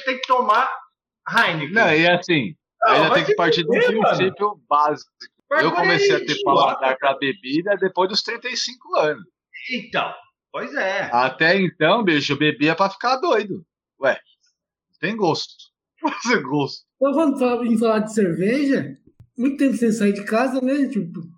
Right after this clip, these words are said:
Speaker 3: aí teve um dia que eu fui com, com a Ida, ela foi resolver os problemas, fundo de garantia, essas coisas, a gente saiu junto e tal. Aí conseguimos na padaria pra comer um lanche.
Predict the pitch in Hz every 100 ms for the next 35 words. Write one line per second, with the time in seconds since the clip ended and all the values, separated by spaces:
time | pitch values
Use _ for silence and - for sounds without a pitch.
0 | _ - 208 247 247 240 240 240 240 226
1 | 220 208 170 - 175 170 202 214 208 -
2 | 190 180 170 170 170 160 151 139 131 127
3 | _ 170 170 175 196 196 240 247 214 -
4 | - 233 262 - 277 294 294 254 294 -
5 | 277 302 311 - _ _ _ - - 226
6 | 233 277 285 302 302 294 285 277 285 302
7 | 302 320 302 254 214 -